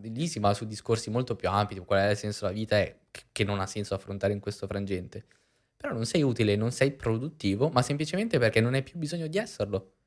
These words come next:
Hai raggiunto un livello tecnologico in cui le rotture di coglione le fai fare finalmente a qualcu-, a qualcuno che non ha rot-, quelle rotture di coglione, perché è una macchina.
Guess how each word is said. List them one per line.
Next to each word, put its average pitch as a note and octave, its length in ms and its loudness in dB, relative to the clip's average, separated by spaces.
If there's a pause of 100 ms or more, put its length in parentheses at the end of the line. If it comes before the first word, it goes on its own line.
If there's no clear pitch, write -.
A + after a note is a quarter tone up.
Hai A2 140 4
raggiunto B2+ 400 2
un A2 60 0
livello A#2+ 220 4
tecnologico C3 680 -2
in D#3+ 60 -4
cui G2 200 -2
le G#2+ 120 4
rotture A#2+ 280 0
di A#2+ 100 -2
coglione C3 460 2
le D3 60 0
fai A2 120 -2
fare G2 240 2
finalmente A#2+ 800 4
a B2 120 0
qualcu-, A#2 380 -2 (300)
a G#2 120 -2
qualcuno A#2 500 2
che G#2 180 2
non G#2 300 0
ha B2+ 240 -2
rot-, G#2 260 -12
quelle A2 220 2
rotture G#2 260 -4
di G2 60 -8
coglione, G2+ 320 0
perché - 180 -10
è - 40 -8
una E2+ 120 -14
macchina. - 320 -12